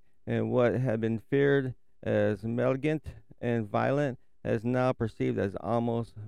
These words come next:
benign, benign. One of the doctors stated that Bertha probably killed because she wanted to be good and s-, this, end the suffering, s-, soul suffering and send souls to heaven.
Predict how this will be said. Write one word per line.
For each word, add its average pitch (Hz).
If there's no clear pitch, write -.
benign, 98
benign. 110
One 156
of 165
the 151
doctors 131
stated 123
that 113
Bertha 139
probably 123
killed 127
because 113
she 135
wanted 131
to 120
be 107
good 127
and 107
s-, -
this, 120
end 135
the 123
suffering, 123
s-, -
soul 127
suffering 139
and 104
send 143
souls 147
to 151
heaven. 101